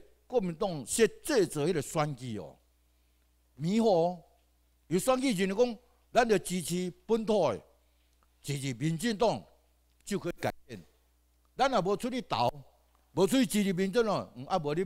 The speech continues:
要国民党就较济呢啊。这个观念，台湾根深蒂固，伫咱所有本土台湾人身躯顶。但今仔来谈民主了后时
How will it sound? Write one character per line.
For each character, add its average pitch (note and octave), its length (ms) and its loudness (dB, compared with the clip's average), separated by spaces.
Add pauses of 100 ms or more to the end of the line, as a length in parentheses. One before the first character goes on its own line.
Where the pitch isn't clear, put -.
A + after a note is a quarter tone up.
要 C#3+ 60 2
国 G3 160 -4
民 D#3 120 -6
党 D#3+ 160 -4
就 A#2+ 160 -6
较 D3+ 120 -8
济 A#2+ 300 -4
呢 A2 160 -8
啊。 F#2+ 160 -10 (920)
这 E4 140 6
个 C#4 100 4
观 A3+ 260 2
念， A3+ 360 4 (720)
台 D#3 140 4
湾 G3+ 220 0 (120)
根 C#4 260 2
深 B3 300 -4
蒂 B3 180 -4
固， F#3 320 -6 (420)
伫 D#3+ 120 0
咱 A3 180 2
所 C4 320 -8
有 G3 140 0
本 G#3 260 -4
土 F#3+ 160 4
台 C#3+ 140 0
湾 C#3 100 2
人 A#2+ 160 -2
身 A#2 180 -6
躯 A#2 120 -6
顶。 A#2 220 -4 (1120)
但 D3+ 160 0
今 F3+ 100 6
仔 A3 320 6 (140)
来 D#3 120 -2
谈 - 200 0
民 C4+ 140 -2
主 A3 180 -2
了 G#3+ 180 8
后 G3+ 80 8
时 F3 120 0